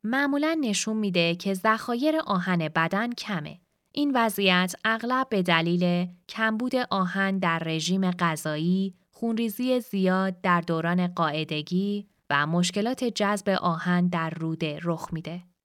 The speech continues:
در این حالت فرد ممکنه علائمی مانند خستگی شدید،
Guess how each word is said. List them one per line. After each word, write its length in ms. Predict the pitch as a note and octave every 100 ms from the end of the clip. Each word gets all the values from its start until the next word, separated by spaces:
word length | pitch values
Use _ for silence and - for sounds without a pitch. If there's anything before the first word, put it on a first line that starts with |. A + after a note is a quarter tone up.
| _ _ _ A3
در 160 | A3+ A#3
این 180 | A#3+
حالت 460 | A3+ A#3+ B3+ C4+ C4+
فرد 440 | - B3+ B3+ A#3+
ممکنه 580 | G3+ F3+ F3+ G#3+ G#3+ G#3+ -
علائمی 600 | F#3+ E3+ - F#3 G3 G3
مانند 580 | F3 D#3+ E3 E3+ F3 F3
خستگی 760 | - F3 - E3 D#3+ F3+ F3
شدید، 680 | F3 F3+ E3 D#3+ F#3 G#3